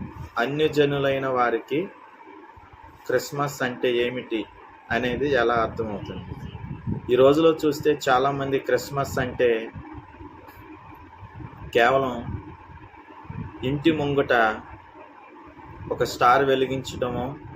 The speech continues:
లేదా రకరకాల కాంతులతో వెలిగే లైట్లను పెట్టుకోవటమో,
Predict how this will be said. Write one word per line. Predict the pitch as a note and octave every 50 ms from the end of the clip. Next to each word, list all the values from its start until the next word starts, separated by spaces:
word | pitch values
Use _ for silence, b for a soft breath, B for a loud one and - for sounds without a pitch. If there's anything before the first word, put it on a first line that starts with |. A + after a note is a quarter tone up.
| - - - - -
లేదా | A2+ A2+ A#2+ B2 A#2+ A2 A#2+ B2 C#3 D3+ - - - - - - - - - - - - - -
రకరకాల | A#2 A#2 - - C3+ C3+ C3+ - - C#3 C#3 D3 D3+ C#3+ C3+ - - - - - - - - - - - - - - - -
కాంతులతో | C3+ C3 C3+ D3+ C#3 D#3 D3+ D3 D3 D3+ C#3+
వెలిగే | C3+ C3 C3 B2+ B2+ A#2+ A#2+ A#2 A2+ A2+ A2+ - - -
లైట్లను | A2 A2 A2+ A#2+ A#2+ B2+ C#3 C#3 C3+ -
పెట్టుకోవటమో, | C3+ A#2+ A2 - A#2+ B2 B2+ A#2+ A#2 - B2 A#2+ A#2+ B2+